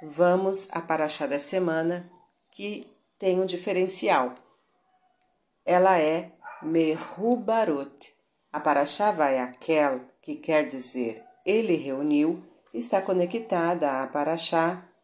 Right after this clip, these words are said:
Pekudei, que quer dizer registros. Então, nós vamos ler a partir do livro Shemot, capítulo trinta e cinco, versículo primeiro,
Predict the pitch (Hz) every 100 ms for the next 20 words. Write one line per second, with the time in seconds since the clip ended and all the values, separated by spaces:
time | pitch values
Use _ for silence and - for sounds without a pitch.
0 | - 190 190 233 208 190 185 185 - -
1 | - 220 220 156 139 139 - 160 175 190
2 | - - - - 180 214 220 151 127 -
3 | - 120 - - _ _ - 156 160 151
4 | 143 147 151 151 151 143 135 127 - -
5 | - 151 156 147 - 196 196 196 190 160
6 | 143 - 139 127 _ _ - - 170 156
7 | 151 139 131 - 143 147 180 196 196 185
8 | 175 170 160 - 143 139 131 131 - 139
9 | - 135 127 160 180 156 160 175